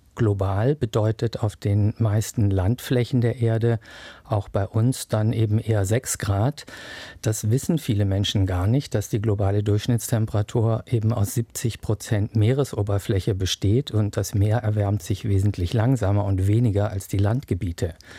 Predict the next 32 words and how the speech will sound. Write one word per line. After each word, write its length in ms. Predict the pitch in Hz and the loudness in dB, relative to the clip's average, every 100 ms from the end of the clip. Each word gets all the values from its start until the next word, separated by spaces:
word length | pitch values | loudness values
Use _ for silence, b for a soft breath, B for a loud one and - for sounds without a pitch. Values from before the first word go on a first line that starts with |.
| B B B B B B | B B B B B B
Und 220 | 98 98 | -2 0
daher 280 | 90 104 113 | 0 0 2
sind 220 | 110 101 | 2 2
diese 340 | 113 107 104 92 B B B B - | 2 2 0 -2 B B B B -4
Diskussionen 640 | 104 - 104 - 110 117 | -4 -2 -4 0 0 0
über 220 | 110 101 104 | 0 0 0
eins 240 | 107 104 | -2 -2
Komma 300 | - 101 101 | -2 0 0
fünf 320 | - 98 - | 0 -2 -2
Grad 360 | 117 101 104 - | -2 -2 0 -2
Ziel 460 | - 120 110 113 107 | -2 2 2 2 0
oft 400 | 113 110 - - | -2 -4 -6 -10
für 240 | - 120 107 | -4 -2 0
die 100 | 101 | 0
Laien 380 | 101 92 123 | 2 2 2
nicht 160 | 123 117 | 2 0
verständlich. 640 | 113 107 - 107 120 113 - | -2 -4 0 0 0 0 0
Was 180 | 107 | 0
soll 140 | 127 107 | 2 2
an 120 | 104 | 2
eins 240 | 107 110 - | 2 0 0
Komma 240 | 104 104 | 0 0
fünf 300 | - 104 104 | 0 0 0
Grad 260 | 110 101 110 | -2 -2 0
mehr 220 | 101 98 | 0 2
so 100 | 98 | -2
schlimm 380 | - 113 139 139 | 0 2 2 2
sein? 400 | 98 98 123 110 | 2 2 2 0
Aber 240 | 107 104 | 0 -2
es 160 | 104 - | -2 0
sind 180 | 110 | 0
eben, 320 | 110 110 104 | 2 2 2